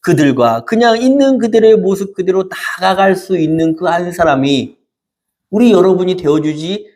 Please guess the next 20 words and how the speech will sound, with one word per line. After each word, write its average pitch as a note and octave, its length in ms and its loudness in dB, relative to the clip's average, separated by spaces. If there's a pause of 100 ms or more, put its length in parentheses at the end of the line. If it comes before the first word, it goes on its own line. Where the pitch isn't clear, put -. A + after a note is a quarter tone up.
(240)
않으시겠습니까? E3+ 960 -2
라고 D3 220 -2
저는 C3+ 420 -6 (220)
오늘 A#2 440 0 (220)
설교하는 E3+ 960 -2
겁니다. A#2+ 520 -8 (920)
여러분, G#3 320 2
어느 G3 200 2
순간 D#3+ 580 0
누군가의 E3 560 0
어떤 C#3+ 320 -4
모습으로 F3 480 -2
인해서 A#2+ 360 -8
선을 C4 440 -2
긋잖아요. D#3 640 -2 (680)
"네가 C3 380 2
헤아리는 C#3 680 0
그 C#3+ 200 -2
헤아림으로 D3 960 -2 (240)
너도 - 680 0